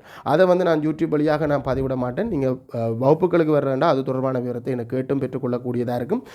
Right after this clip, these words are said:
இதன் மூலம் எனக்கு ஒரு சிறிய வருமானம் பெறும், அதே நேரம் உங்களுக்கு தெளிவான புரிதலோட கணிதத்தை கற்றுக்கொள்ளக்கூடியதா இருக்கும். சரி வாங்கோ,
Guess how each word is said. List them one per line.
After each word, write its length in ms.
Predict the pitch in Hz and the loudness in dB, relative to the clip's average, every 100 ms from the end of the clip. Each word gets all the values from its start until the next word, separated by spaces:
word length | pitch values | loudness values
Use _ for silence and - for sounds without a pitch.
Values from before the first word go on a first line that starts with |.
| - - | -18 0
இதன் 220 | 147 196 | 4 6
மூலம் 160 | 214 214 | 8 8
எனக்கு 240 | 196 185 | 6 4
ஒரு 100 | 185 185 | 0 0
சிறிய 220 | 175 180 | 2 4
வருமானம் 480 | 165 165 160 156 156 | 4 2 2 2 0
பெறும், 200 | 190 - | -2 -4
அதே 260 | 135 139 180 | -2 2 4
நேரம் 280 | 175 196 165 | 4 2 2
உங்களுக்கு 260 | 151 147 | 2 0
தெளிவான 420 | 147 147 160 160 160 156 - - | -2 2 4 4 2 -2 -8 -8
புரிதலோட 560 | 151 156 151 143 196 - | -2 2 2 2 0 -4
கணிதத்தை 440 | 143 139 139 143 | -2 -2 -2 -2
கற்றுக்கொள்ளக்கூடியதா 760 | 131 120 127 127 123 120 120 120 | -4 -4 -4 -4 -2 -4 -2 -4
இருக்கும். 300 | 117 175 190 - - | -2 -4 -4 -12 -20
சரி 220 | - 175 175 | 2 6 8
வாங்கோ, 340 | 160 156 | 6 6